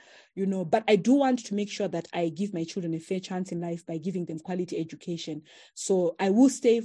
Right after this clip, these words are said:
I will concede that, yes, uh, for my children, private education has always been, uh, the option I take first. But you also see that there are things that other people spend on that I don't spend on. Like, I'm not big on Brazilian weaves, okay? And this is not to attack anyone. I'm just saying, from a lifestyle perspective,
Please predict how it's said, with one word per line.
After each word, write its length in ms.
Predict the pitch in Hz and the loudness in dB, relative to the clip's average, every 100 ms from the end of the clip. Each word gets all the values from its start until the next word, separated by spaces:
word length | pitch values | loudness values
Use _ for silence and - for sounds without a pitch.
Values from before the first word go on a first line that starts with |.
| - | -2
I 60 | 180 | 0
will 100 | 190 | 0
concede 500 | 208 196 - 254 190 | 0 -4 0 0 0
that, 280 | 170 165 | -4 -4
yes, 320 | 190 160 - - | -4 -4 -6 -8
uh, 140 | 165 | -6
for 140 | 165 190 | -4 -2
my 140 | 185 | -2
children, 420 | 175 220 180 165 | -2 -2 0 -2
private 300 | 156 196 175 | -2 -4 -2
education 460 | 175 175 - 180 165 | -4 -6 -8 -8 -6
has 100 | 165 | -6
always 220 | 170 160 | -4 -6
been, 260 | - 143 143 - - _ - | -6 -6 -8 -12 -20 _ -12
uh, 220 | 160 156 | -10 -8
the 100 | 156 | -6
option 420 | 165 180 - 180 | -4 -4 -4 -4
I 200 | 170 160 156 | -4 -6 -6
take 240 | - 165 | -2 -2
first. 400 | - 156 139 - - _ _ _ | -4 -8 -8 -16 -20 _ _ _
But 140 | 240 | 2
you 100 | 247 | 6
also 220 | 330 330 359 | 6 6 4
see 180 | - 302 | 4 4
that 200 | 208 208 | 4 2
there 80 | |
are 40 | 185 | 0
things 240 | 254 247 | 2 0
that 160 | 175 - | 0 -4
other 160 | 208 180 | -4 -4
people 240 | 196 202 | -4 -4
spend 320 | 190 - 180 | -4 -2 -2
on 140 | 165 156 | -2 -4
that 180 | 165 185 | -4 -4
I 80 | |
don't 220 | 170 160 156 | -4 -4 -8
spend 320 | - 156 151 | -6 -4 -4
on. 200 | 151 160 | -6 -6
Like, 200 | 170 190 | -4 -2
I'm 80 | 202 | -2
not 200 | 220 160 | -2 -4
big 220 | 180 160 | -6 -6
on 140 | 160 | -8
Brazilian 480 | 160 170 165 170 156 | -8 -10 -6 -4 -4
weaves, 320 | 156 151 - _ _ _ | -6 -10 -16 _ _ _
okay? 300 | 160 202 208 - _ _ _ | -6 -2 -2 -6 _ _ _
And 100 | 185 | -2
this 80 | - | 0
is 80 | 214 | -2
not 120 | 220 | -2
to 100 | 233 | -2
attack 300 | 208 214 214 | -2 -4 -2
anyone. 320 | 202 180 180 | -2 -2 -2
I'm 120 | 185 | -2
just 240 | 185 175 - | -2 -4 2
saying, 320 | 233 190 254 | 4 4 0
from 180 | - 196 | -2 -2
a 40 | |
lifestyle 380 | 196 262 - 202 | 0 -2 -2 -4
perspective, 720 | 196 185 - 196 - 165 160 | -4 -4 -4 -4 -4 -6 -6